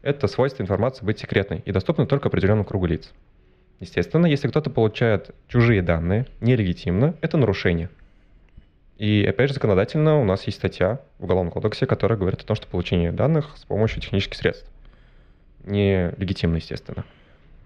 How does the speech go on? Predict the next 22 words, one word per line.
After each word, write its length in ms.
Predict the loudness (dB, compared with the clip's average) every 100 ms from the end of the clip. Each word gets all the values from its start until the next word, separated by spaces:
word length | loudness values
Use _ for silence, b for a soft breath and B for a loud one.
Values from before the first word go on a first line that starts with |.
| b -10
То 80 | -6
есть 180 | -4 -6 -6 -2
яркие 360 | 0 0 -2 -6
примеры, 720 | -2 2 2 2 2 2 0 -2
когда 280 | 0 0
вы 220 | 2 0 2
можете 460 | 2 2 0 -4
получить 540 | -6 -2 -2 -2 -6 -6 -14
чей-то, 640 | 0 2 2 0 -4 -4 -18 -20 -20
не 80 | -16
знаю, 240 | -10 -8
статус, 560 | -6 -2 0 0 -4 -8 b b b b
э, 280 | -2 0 -2
чью-то 380 | -4 -2 0 0
информацию. 800 | -2 0 0 0 -2 -2 0 0 B B B B -10
Э, 240 | -2 0
опять 340 | 0 0 -2 -2
же, 120 | -4
есть 240 | -4 -6
пример 340 | -4 0 0 -2
из 160 | -10 -12
Тинькова. 640 | -6 -2 0 0 0 -2